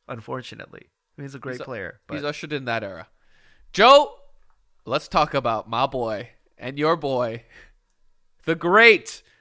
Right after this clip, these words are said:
Speaker 2: the West Beast himself, Russell Westbrook. <laughs> Joe, in the playoffs, he was twenty-four, eight, seven, two two. He just got eliminated. Forty-one percent, thirty-eight, thirty-six percent, eighty-eight percent splits.
Speaker 1: Mm.
Speaker 2: Prior to the Lakers, for those that don't know, on the Wizards,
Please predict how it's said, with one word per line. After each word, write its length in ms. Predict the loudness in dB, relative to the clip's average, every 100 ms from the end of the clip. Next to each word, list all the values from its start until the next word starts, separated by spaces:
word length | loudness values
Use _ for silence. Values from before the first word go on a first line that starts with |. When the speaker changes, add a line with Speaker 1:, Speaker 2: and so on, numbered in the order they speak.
| -8
Speaker 2:
the 120 | -4
West 400 | 4 6 6 2
Beast 300 | -2 -2 2
himself, 540 | 2 2 6 6 6 6
Russell 360 | 6 6 4
Westbrook. 600 | 6 6 4 4 4 2 _
<laughs> 60 | _ _ _ _ -20 -20 -20 -20 -20 -20 -20 -20 -20 -20 -20 -20 _ _ _ _ -6
Joe, 280 | 4 8 8
in 140 | 4
the 60 | -2
playoffs, 600 | 2 6 6 6 2 -16 _ _ _ _ _
he 100 | -12
was 100 | -10
twenty-four, 520 | -6 -4 -4 0 0
eight, 180 | 0 -4
seven, 260 | -2 -2 -2
two 180 | -6 -6
two. 360 | -4 -4 -4 -10 _ _ _
He 60 | _
just 180 | -14 -6
got 140 | -4 -2
eliminated. 520 | -6 -12 -16 -18 -10
Forty-one 420 | -6 -4 -4 -8
percent, 360 | -10 -10 -10 -6
thirty-eight, 460 | -6 -6 -8 -10 -12 -6
thirty-six 380 | -6 -6 -14
percent, 300 | -16 -14 -12
eighty-eight 280 | -8 -8 -8
percent 260 | -14 -18 -18
splits. 460 | -12 -8 -8 -10 -20 _ _ _ _ -20
Speaker 1:
Mm. 200 | -18 -6
Speaker 2:
Prior 400 | 4 8 8 8
to 120 | 4
the 140 | 0 2
Lakers, 640 | 2 0 -2 -4 -10 -18 _
for 180 | -6
those 200 | -4 -2
that 140 | -2 0
don't 160 | 0
know, 220 | 2 2 2
on 120 | 2
the 80 | 2
Wizards, 600 | 0 0 -6 -8 -18